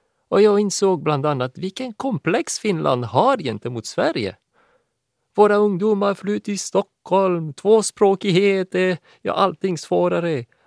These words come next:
Sverige är bättre på si och så, Finland är dålig på det och det. Men herregud, det är dags för vissa finländare att vakna och inse vilket fantastiskt land de lever i. Med sina utmaningar som alla andra.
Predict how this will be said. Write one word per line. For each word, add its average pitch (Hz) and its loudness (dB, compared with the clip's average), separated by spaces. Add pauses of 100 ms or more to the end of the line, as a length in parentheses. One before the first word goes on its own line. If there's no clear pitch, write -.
Sverige 196 0
är 190 -2
bättre 185 -2
på 175 -6
si 185 -4
och 165 -2
så, 156 -2
Finland 196 2
är 190 -2
dålig 175 0
på 170 0
det 156 -2
och 156 -4
det. 151 0 (580)
Men 123 2
herregud, 135 0 (480)
det 202 0
är 202 2
dags 180 2
för 165 -2
vissa 156 -4
finländare 131 -2
att 113 -8
vakna 139 -2 (400)
och 208 2
inse 185 -2
vilket 156 -6
fantastiskt 147 -6
land 135 0
de 110 -2
lever 101 -6
i. 165 -6 (560)
Med 196 -4
sina 202 -4
utmaningar 196 -2
som 151 -8
alla 107 -2
andra. 151 -6